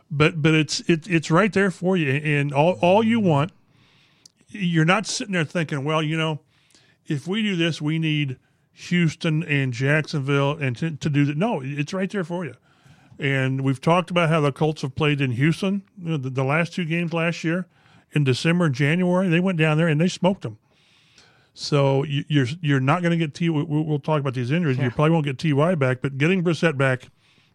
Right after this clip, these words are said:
Speaker 1: will make a world of difference.
Speaker 2: A-, and I'll, I'll touch on the backup quarterback before we move on to T Y, but, uh, Frank Reich was asked, "Is there any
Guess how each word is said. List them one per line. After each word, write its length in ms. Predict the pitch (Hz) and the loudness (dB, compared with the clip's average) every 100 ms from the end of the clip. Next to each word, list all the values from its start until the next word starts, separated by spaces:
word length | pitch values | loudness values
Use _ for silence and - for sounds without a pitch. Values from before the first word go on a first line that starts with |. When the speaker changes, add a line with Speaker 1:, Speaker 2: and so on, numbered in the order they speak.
| _ - | _ -4
Speaker 1:
will 80 | 143 | -2
make 180 | 139 | 0
a 60 | 131 | -2
world 300 | 117 135 135 | 0 2 0
of 60 | 123 | -2
difference. 340 | 117 - 117 | -4 -6 -4
Speaker 2:
A-, 200 | 147 - | -4 0
and 200 | 135 135 | 2 4
I'll, 120 | 135 131 | 2 2
I'll 120 | 139 | -2
touch 300 | - 151 - | 0 0 2
on 100 | 135 | 0
the 40 | 117 | 0
backup 440 | 139 151 131 120 | 0 0 -2 -6
quarterback 520 | - 127 123 120 113 | -6 -6 -4 -6 -6
before 340 | 120 - 143 123 | -10 -12 -10 -8
we 100 | 123 | -8
move 180 | 120 123 | -8 -4
on 220 | 139 120 | -4 -4
to 60 | |
T 200 | 110 123 | -6 -10
Y, 360 | 107 110 107 113 | -8 -6 -6 -6
but, 200 | 117 117 | -8 -10
uh, 60 | 117 | -8
Frank 260 | 170 151 147 | -6 -4 -2
Reich 200 | 151 135 | -4 -4
was 140 | 127 | -4
asked, 320 | 131 135 - | 0 0 -2
"Is 80 | 123 | -8
there 160 | 135 127 | -6 -6
any 240 | 127 113 | -6 -10